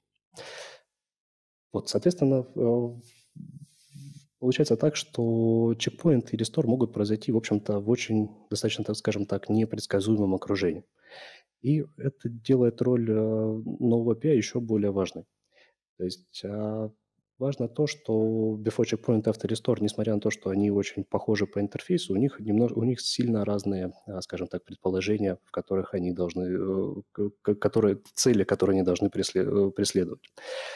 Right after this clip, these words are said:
То есть задача before checkpoint — это очень консервативно определить, э, состояние программы как, э, как пригодное для чекпоинта.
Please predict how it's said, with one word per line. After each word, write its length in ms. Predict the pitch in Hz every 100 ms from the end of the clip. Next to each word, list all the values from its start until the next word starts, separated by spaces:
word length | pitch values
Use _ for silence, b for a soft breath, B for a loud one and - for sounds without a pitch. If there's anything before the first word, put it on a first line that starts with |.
| B
То 60 | 104
есть 80 |
задача 260 | 98 151 127
before 240 | 127 143
checkpoint — 540 | 139 131 - 175 131 -
это 500 | 143 143 - 120 117
очень 260 | 131 135 120
консервативно 640 | 110 107 117 120 147 127
определить, 640 | 107 - 107 107 123 - -
э, 400 | 113 107 107 107
состояние 640 | - - - 110 110 104
программы 500 | 107 104 151 147 107
как, 460 | - 117 120 - -
э, 600 | 107 107 110 110 110 110
как 200 | - 104
пригодное 420 | - 104 120 107 95
для 140 | 98
чекпоинта. 500 | - - 95 90